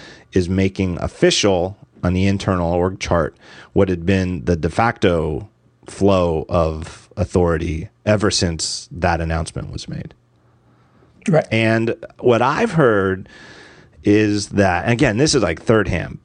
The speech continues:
Speaker 1: but I believe it. I really do. That, that after your report, and that Apple had to go to the Journal and stuff like that,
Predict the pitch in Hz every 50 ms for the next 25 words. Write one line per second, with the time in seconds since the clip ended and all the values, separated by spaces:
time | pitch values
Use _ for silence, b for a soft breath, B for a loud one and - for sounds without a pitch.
0 | _ - 104 92 101 107 101 120 123 135 156 165 135 - - - _ _ - -
1 | 90 92 95 107 113 110 101 95 87 92 98 95 85 - - - - b b b
2 | - - 92 95 92 90 87 - _ _ _ _ _ - - 92 90 87 - -
3 | - - 101 127 170 175 - - 170 156 127 117 120 113 101 92 87 - - -
4 | - 82 - - - _ _ - _ _ _ _ _ _ _ _ _ - - 92
5 | 90 87 85 85 80 87 85 82 80 78 76 82 90 95 - 95 90 85 92 90
6 | 85 85 85 95 90 87 90 87 85 - - 90 85 82 82 82 80 80 78 80
7 | 92 98 92 90 90 87 87 85 82 80 80 76 - - 78 82 - - - 82
8 | - - - - - - - - - -